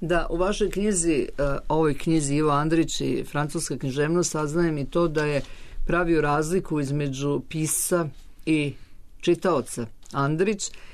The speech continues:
pa kaže: "To je veliko zadovoljstvo koje samo pisac može da pozna, a o kome čitaoci ne slute. Za njih su takve sličnosti, e,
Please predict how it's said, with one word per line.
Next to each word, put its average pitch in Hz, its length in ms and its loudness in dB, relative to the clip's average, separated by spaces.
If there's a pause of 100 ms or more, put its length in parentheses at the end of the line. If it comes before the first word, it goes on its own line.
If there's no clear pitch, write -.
(180)
pa 156 120 0
kaže: 175 300 0
"To - 120 -2
je 165 60 4
veliko 196 380 2
zadovoljstvo 156 840 2
koje 151 240 2
samo 175 560 2 (140)
pisac 175 480 2
može 147 560 2 (260)
da 120 640 -2 (540)
pozna, 170 540 2
a 147 160 2
o 131 320 2
kome 156 300 0
čitaoci 151 640 0
ne 135 180 -2
slute. 202 540 2 (680)
Za 160 180 2
njih 175 300 2
su 160 160 -2
takve 151 680 0
sličnosti, 170 840 0
e, 143 60 -2